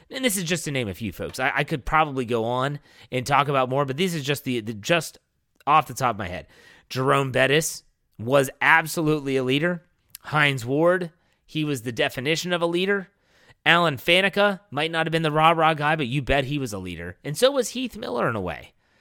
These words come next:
Heath Miller might not have said any motivational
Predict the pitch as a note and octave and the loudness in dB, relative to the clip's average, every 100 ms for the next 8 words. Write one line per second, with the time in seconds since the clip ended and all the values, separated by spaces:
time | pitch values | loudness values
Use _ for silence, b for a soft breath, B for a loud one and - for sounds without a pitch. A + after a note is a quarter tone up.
0 | b b A3+ C#4 A#3+ A3+ A#3 A3 F#3 F#3 | b b 0 0 -2 -4 -2 0 -2 -4
1 | F3 F3 E3 B2 - _ _ _ - F#3+ | -4 -4 -4 -6 -16 _ _ _ -2 2
2 | F#3 - D#3 G3+ A#3 A3+ G3+ C#3+ E3 G3+ | 2 0 -2 0 0 -2 -4 0 4 4
3 | F#3+ F3+ F3+ D3+ E3+ E3 E3 D#3+ | 4 2 0 -2 -2 0 0 -2